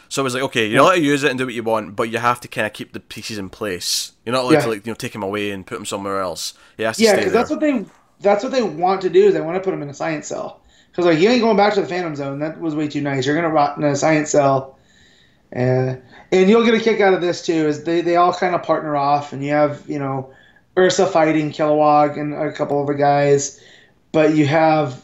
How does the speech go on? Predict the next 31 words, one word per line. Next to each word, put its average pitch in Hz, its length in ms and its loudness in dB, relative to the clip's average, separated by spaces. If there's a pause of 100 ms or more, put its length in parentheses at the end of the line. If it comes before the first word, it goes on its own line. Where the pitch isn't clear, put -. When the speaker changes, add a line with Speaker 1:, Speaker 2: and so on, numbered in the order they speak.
(140)
Speaker 2:
uh, 143 280 0 (100)
Guy 160 480 2 (320)
fighting 151 360 0
Lord 147 200 0
Zod, 147 420 2 (540)
but 156 100 0
he 175 220 -2
won't 151 280 0
fight 156 280 0
him 180 180 -2
because 156 240 -2
he's 139 100 -6
a 139 60 -6
kid. 160 420 -2 (540)
He's 180 140 2
like, 185 80 4
"I 185 80 6
don't 202 240 0
beat 196 160 4
up 208 180 2
kids. 160 320 0
That 165 140 -2
was 185 80 -4
my 180 120 -6
dad's 156 360 -4
thing. 131 260 -10
I 147 40 -4
don't 156 180 -6
do 147 160 0
that." 131 400 -2 (640)
And 143 640 2